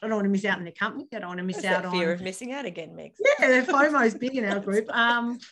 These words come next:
Speaker 1: and, and the enjoyment of, um, I do really enjoy tr-, trying to like nature. And I know that sounds silly,
Speaker 2: Oh.
Speaker 1: but I'm not, they joke in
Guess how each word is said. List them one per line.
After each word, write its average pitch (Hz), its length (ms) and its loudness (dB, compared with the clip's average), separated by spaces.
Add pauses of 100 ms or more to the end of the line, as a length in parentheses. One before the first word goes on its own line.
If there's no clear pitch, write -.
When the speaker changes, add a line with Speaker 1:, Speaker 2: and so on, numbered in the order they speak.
(520)
Speaker 1:
and, 285 360 0
and 262 340 0
the 247 240 -2
enjoyment 240 580 -2
of, 208 300 -4
um, 196 420 0
I 269 100 2
do 285 140 -4 (340)
really 226 440 -2
enjoy 202 640 -4
tr-, - 220 -14 (180)
trying 233 600 -2
to 262 360 -2
like 247 380 -6
nature. 262 420 -4
And 320 100 -2
I 269 40 2
know 285 180 2
that 262 220 -6
sounds 208 280 -4
silly, 220 200 2
Speaker 2:
Oh. 202 40 -4
Speaker 1:
but 202 100 -6
I'm 214 220 0
not, 240 260 0 (380)
they 226 160 2
joke 233 300 -2
in 202 80 0